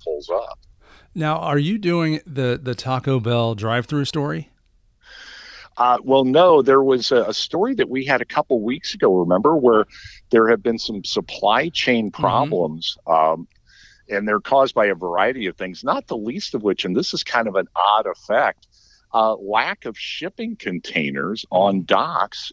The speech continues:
Speaker 1: in the United States. But no, this was just that Taco Bell was having some local outages. Uh, and, and part of it, you, you remember, you remarked, and you're absolutely accurate, their menu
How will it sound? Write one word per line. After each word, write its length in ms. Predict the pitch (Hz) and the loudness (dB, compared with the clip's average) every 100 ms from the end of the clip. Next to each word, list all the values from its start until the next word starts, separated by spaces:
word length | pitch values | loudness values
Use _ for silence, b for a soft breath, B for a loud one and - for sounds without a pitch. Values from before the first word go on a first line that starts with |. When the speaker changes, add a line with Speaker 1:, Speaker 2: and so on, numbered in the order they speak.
| - | -6
Speaker 1:
in 180 | 101 107 | -2 0
the 60 | |
United 400 | 104 101 98 87 | 0 2 0 -2
States. 440 | - - 135 - - | -4 0 0 0 -4
But 140 | 101 | -2
no, 220 | 110 123 | 4 4
this 260 | 95 139 - | 4 0 0
was 260 | 151 131 - | -2 -2 -4
just 480 | 120 110 - - b b b b - | 2 2 2 -8 b b b b -2
that 160 | 95 | 0
Taco 420 | - 110 120 - 131 | 0 0 0 0 0
Bell 320 | 120 113 110 | 4 4 4
was 220 | 98 95 | 0 -2
having 460 | - 92 101 95 92 | 2 2 2 -4 -6
some 520 | - 104 101 107 104 | 0 4 4 2 -4
local 540 | 92 87 98 - 113 | -2 0 0 2 2
outages. 800 | 104 90 127 117 - 71 78 - - b b b b _ | 2 2 -2 -6 -8 -10 -10 -14 -20 b b b b _
Uh, 280 | 80 80 80 - | 0 2 0 0
and, 260 | 107 104 | -2 -2
and 520 | - 113 - 113 104 | -6 -12 -2 0 0
part 200 | - 147 | 0 -2
of 80 | 247 | 0
it, 140 | 156 139 | -2 -2
you, 280 | 101 101 | -4 -2
you 300 | 101 104 127 | -2 -2 2
remember, 380 | 131 104 101 95 | 2 2 0 0
you 180 | 90 135 | 0 0
remarked, 540 | 131 92 120 120 90 | 0 2 4 2 0
and 100 | 98 | -6
you're 200 | 92 95 | -4 0
absolutely 400 | 95 - 95 85 | 0 -2 -6 -2
accurate, 460 | 90 131 - 82 78 b b b b _ | -2 -2 -4 -8 -8 b b b b _
their 180 | 110 107 | 0 2
menu 760 | 104 139 226 120 92 85 90 | 2 0 0 0 0 -2 -6